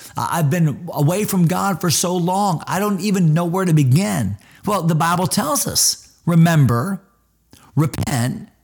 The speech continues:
and come back to those first works, those early days.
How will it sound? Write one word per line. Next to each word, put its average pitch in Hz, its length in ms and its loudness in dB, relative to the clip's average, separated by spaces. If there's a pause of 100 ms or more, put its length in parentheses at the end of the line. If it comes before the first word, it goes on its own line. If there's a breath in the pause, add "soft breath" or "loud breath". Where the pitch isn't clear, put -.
(380 loud breath)
and 175 160 -2
come 233 260 -4
back 247 300 -4
to 226 80 -6
those 247 200 -4
first 226 380 -6
works, - 560 -6 (240 soft breath)
those 196 220 -2
early 214 320 -4
days. 101 640 -4